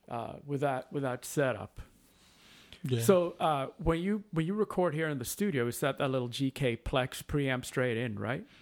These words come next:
Speaker 2: Yeah, I go direct to the preamp, and then I go from the preamp to my recording interface, and I'm usually recording all my audio in Pro Tools. I've been a big Pro Tools guy for ten plus years, so.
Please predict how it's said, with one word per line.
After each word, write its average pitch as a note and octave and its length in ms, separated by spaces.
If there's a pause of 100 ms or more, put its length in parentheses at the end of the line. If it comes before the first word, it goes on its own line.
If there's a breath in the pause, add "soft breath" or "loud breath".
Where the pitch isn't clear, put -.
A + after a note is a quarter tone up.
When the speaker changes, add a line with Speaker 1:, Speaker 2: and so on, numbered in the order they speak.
(120)
Speaker 2:
Yeah, C#3 400
I C3 120
go C3+ 580 (180)
direct C3+ 420
to C#3+ 100
the C3+ 100
preamp, B2 640
and B2 160
then A#2+ 480 (260)
I B2+ 80
go B2 240
from A#2 220
the A#2 80
preamp A#2 480
to A#2 260
my A2+ 240
recording A#2 500
interface, A#2 540 (480 loud breath)
and B2 520 (120)
I'm B2+ 400
usually B2+ 400
recording A#2 460
all A#2 100
my A#2 140
audio A#2 400
in A2+ 80
Pro A#2+ 240
Tools. A#2+ 420
I've A#2 460
been A#2+ 140
a A2+ 40
big A#2 240
Pro B2 200
Tools A#2 280
guy A2+ 380
for A#2+ 360 (760 loud breath)
ten C3 240
plus B2 320
years, A#2+ 560
so. B2 340